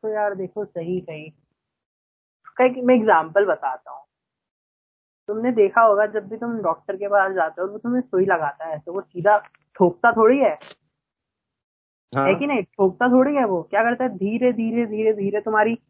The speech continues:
Speaker 1: नर्व ढूंढता है पहले कि कहाँ सुई लगानी है, फिर धीरे, धीरे वो तुम्हारी नर्व के अंदर घुसाता है, फिर वो दवाई डालता है, है ना?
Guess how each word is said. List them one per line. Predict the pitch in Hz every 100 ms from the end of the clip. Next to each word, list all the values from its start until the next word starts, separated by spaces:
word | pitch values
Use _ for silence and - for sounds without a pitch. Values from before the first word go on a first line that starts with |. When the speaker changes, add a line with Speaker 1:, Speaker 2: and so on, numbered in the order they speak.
| _ -
Speaker 1:
नर्व | 196 208 214
ढूंढता | 190 190 175 170
है |
पहले | 165 160 160
कि | 156 _ _ _ _
कहाँ | - 190 190 196
सुई | 214
लगानी | 208 175 160 165 165
है, | 143 - _ _ -
फिर |
धीरे, | 190 190 214 233
धीरे | 220 220
वो | 226
तुम्हारी | 233 226 240
नर्व | 233 190 190
के | -
अंदर | 214 240
घुसाता | 185 147 170 165 180
है, | 160
फिर | - _ _ 262 285
वो | 294
दवाई | 240 208 202
डालता | 156 147 143
है, | 143 _ _ _ _ _ _ _ _ _ _ _ -
है | 233
ना? | 277